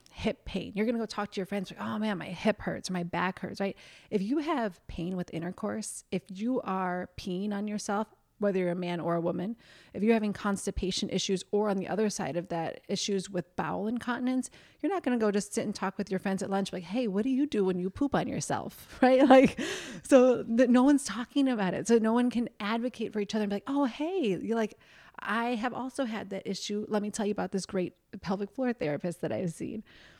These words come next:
Yeah. So, and it did used to be much more considered women's health. Um, so you're right. A lot of men were like, "Oh, well, th-, this is a woman issue. I don't even have a pelvic floor." Yes, you do. You do. Men and women have pelvic floors.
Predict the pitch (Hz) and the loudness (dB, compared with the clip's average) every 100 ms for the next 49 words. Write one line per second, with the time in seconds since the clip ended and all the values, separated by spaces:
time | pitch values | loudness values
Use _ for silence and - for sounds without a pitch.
0 | - _ _ 233 180 185 - 240 240 233 | -20 _ _ 4 4 4 4 6 6 2
1 | 240 262 220 - 190 190 185 185 - 185 | 0 0 0 -2 0 0 0 -2 -4 -6
2 | - 196 196 185 185 185 180 - 180 214 | -2 0 2 2 0 0 -4 -4 -4 -6
3 | - _ _ _ _ _ - - 196 175 | -8 _ _ _ _ _ -10 -2 0 0
4 | 170 165 - - 190 180 175 - 190 185 | -4 -6 -8 -2 0 2 0 0 0 2
5 | 185 185 180 170 160 156 185 170 170 - | 2 0 0 -2 -4 -4 -4 -2 -4 -6
6 | - 190 - 156 - - 190 196 - 160 | -6 -8 -12 -14 -12 -10 -8 -6 -6 -4
7 | 190 190 143 156 - 165 - 170 180 196 | -4 -4 -6 -8 -6 -4 -2 -2 -2 -2
8 | 175 160 202 165 - 185 180 - - 202 | -4 -4 -2 -2 -4 -6 -6 -8 -10 -8
9 | - - 180 185 - 185 - - - _ | -8 -4 -2 -2 -4 -6 -6 -10 -14 _
10 | _ _ _ _ 202 220 170 - - 233 | _ _ _ _ 0 2 2 -2 2 6
11 | 214 233 233 208 202 202 196 190 196 202 | 6 6 2 0 0 0 -2 -2 -2 0
12 | 202 202 208 - 175 170 175 | -2 -2 -6 0 2 2 -2